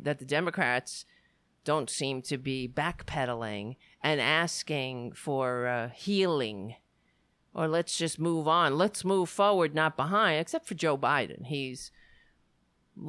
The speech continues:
I guess, try, trying to u-, is,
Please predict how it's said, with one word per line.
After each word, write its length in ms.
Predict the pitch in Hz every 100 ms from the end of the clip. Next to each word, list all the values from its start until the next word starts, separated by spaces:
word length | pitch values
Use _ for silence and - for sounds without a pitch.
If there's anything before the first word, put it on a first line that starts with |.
| -
I 120 | 143
guess, 680 | 135 135 139 123 - - - - - -
try, 260 | - 160 - 147 - -
trying 460 | - 151 185 214 202
to 120 | 180
u-, 200 | 151 131 -
is, 240 | 220 -